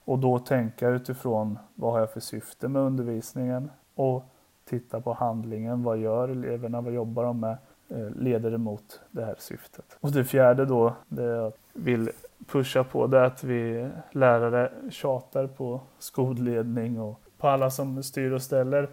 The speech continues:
med att vi ska få arbeta mer med praktiknära forskning, att det ska vara en del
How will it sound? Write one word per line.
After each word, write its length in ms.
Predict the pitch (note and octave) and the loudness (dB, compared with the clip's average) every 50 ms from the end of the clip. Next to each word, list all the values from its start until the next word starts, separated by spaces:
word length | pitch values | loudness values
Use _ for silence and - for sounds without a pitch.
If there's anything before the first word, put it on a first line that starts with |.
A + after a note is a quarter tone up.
| - - _ | -10 -14 _
med 360 | - D3 C#3 C3 B2+ B2+ B2 | -2 0 2 4 4 4 4
att 320 | B2 - - - - - - - - | 2 0 -4 -14 -18 -18 -18 -16 -8
vi 120 | - C#3 B2 | -4 -4 -4
ska 160 | - - C3+ | -2 -4 -6
få 160 | C3 - C3 | -2 2 4
arbeta 400 | A#2+ A#2+ A#2 B2 A#2+ A2+ - B2 | 4 4 4 2 -2 -4 -4 -4
mer 340 | B2 C3 C#3 C#3 C#3+ C#3 C3+ | -2 -2 0 0 0 0 0
med 300 | C3 C3 B2+ B2+ B2+ C3 - - - | 0 0 -2 -2 -4 -8 -12 -10 -6
praktiknära 640 | - C3+ C3 C3+ - C3 A#2+ A#2+ - - A#2+ A#2 A#2+ | -4 -4 -4 -4 -4 -4 -4 -4 -6 -8 -6 -6 -6
forskning, 440 | - C3 B2 A#2+ - - - A#2+ A#2 | -6 -6 -6 -8 -8 -10 -8 -8 -6
att 140 | A#2 A#2 - | -6 -8 -8
det 80 | C3+ | -10
ska 180 | C3 - - C3 | -8 -4 -2 0
vara 120 | B2 A#2+ | 0 0
en 160 | A#2+ A#2+ A#2 | 0 -2 -2
del 440 | A#2+ B2 A#2+ B2+ B2+ B2+ B2 B2 B2 | 0 0 2 2 2 2 2 0 -4